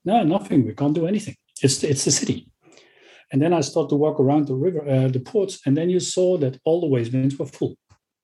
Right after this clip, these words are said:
And that people have put waste actually next to the waste bin because they couldn't put it into the waste bin. What you also saw is that there was deposit on cans and on bottles,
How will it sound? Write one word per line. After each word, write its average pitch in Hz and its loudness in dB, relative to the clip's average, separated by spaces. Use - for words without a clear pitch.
And 135 0
that 139 -4
people 185 0
have 135 0
put 139 -2
waste 151 0
actually 135 -2
next - 0
to 185 4
the 135 2
waste 107 -4
bin 131 -2
because 143 0
they 143 4
couldn't 147 0
put 151 -2
it 160 -4
into 208 2
the 110 -2
waste 95 -10
bin. - -8
What 139 -6
you 139 0
also 240 0
saw 131 2
is 135 0
that 143 0
there 135 2
was 139 2
deposit 147 -2
on 139 2
cans 151 0
and 143 2
on 123 2
bottles, 143 -2